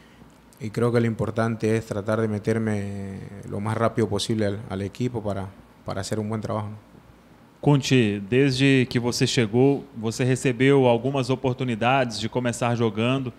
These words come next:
Speaker 2: E tem feito essas partidas com a confiança do técnico Mano Menezes. Talvez seja esse trabalho aqui no Cruzeiro que credenciou a você estar mais uma vez na lista de convocados da seleção equatoriana.
Speaker 1: Sí, sí.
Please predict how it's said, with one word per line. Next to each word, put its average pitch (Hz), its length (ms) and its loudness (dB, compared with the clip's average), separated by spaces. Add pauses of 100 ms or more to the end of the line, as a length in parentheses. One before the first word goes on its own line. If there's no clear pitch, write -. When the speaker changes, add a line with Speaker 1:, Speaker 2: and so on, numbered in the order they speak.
(500)
Speaker 2:
E 120 140 -6
tem 151 220 -4
feito 156 580 2
essas 123 340 0
partidas 139 720 0
com 139 120 0
a 135 60 4
confiança 135 680 0
do 127 100 0
técnico 127 560 -2
Mano 131 220 0
Menezes. 120 640 0 (680)
Talvez 139 360 2
seja 156 400 2
esse 160 220 0
trabalho 139 480 0
aqui 131 180 -2
no 131 100 -2
Cruzeiro 127 500 -2
que 143 300 -4 (120)
credenciou 139 760 0
a 135 40 2
você 135 300 -4
estar 131 540 -2
mais 143 300 -2
uma 131 200 0
vez 127 260 0
na 117 160 -2
lista 131 280 -2
de 113 100 -8
convocados 110 680 -2 (260)
da 107 120 0
seleção 110 440 -2
equatoriana. 107 640 -4 (1400)
Speaker 1:
Sí, 165 200 -4
sí. 165 320 -2